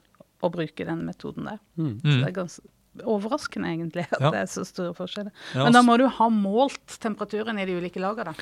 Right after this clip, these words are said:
Speaker 3: Ja, og jeg tror at du får liksom, hvis det er, eh, jeg tror du kan få halvparten av differansen mellom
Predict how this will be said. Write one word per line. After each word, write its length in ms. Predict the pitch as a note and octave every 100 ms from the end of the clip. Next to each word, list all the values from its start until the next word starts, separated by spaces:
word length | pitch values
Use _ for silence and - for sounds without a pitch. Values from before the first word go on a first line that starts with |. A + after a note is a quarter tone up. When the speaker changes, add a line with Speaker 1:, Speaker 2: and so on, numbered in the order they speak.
| - - C3
Speaker 3:
Ja, 80 | C#3+
og 100 | D#3+
jeg 100 | E3
tror 180 | D#3
at 200 | F3 D#3
du 80 | C#3+
får 280 | - - D3
liksom, 320 | D3 C3+ C#3
hvis 300 | C#3 D3+ - -
det 100 | -
er, 280 | B2 B2 B2+
eh, 280 | B2+ B2+ C3
jeg 80 | C3
tror 100 | C3+
du 60 |
kan 120 | B2+ C#3+
få 120 | D#3+
halvparten 880 | - - D#3 G#2 - A#2+ - - D3
av 220 | A#2 A#2+
differansen 720 | A#2+ - A#2+ G2 - - D3
mellom 540 | C#3 A2 G2+ A2+ B2